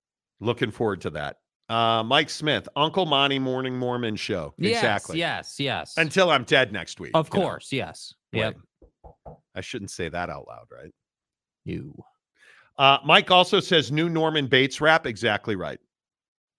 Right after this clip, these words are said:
Speaker 1: It, it's actually a Master Bates rap.
Speaker 2: See, so see what he did there? That's like a, a, a Master Bates joke.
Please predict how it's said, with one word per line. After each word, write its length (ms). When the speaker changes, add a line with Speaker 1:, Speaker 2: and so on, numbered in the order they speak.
Speaker 1:
It, 180
it's 200
actually 380
a 60
Master 480
Bates 340
rap. 320
Speaker 2:
See, 240
so 160
see 200
what 100
he 60
did 200
there? 220
That's 260
like 200
a, 680
a, 60
a 40
Master 440
Bates 300
joke. 340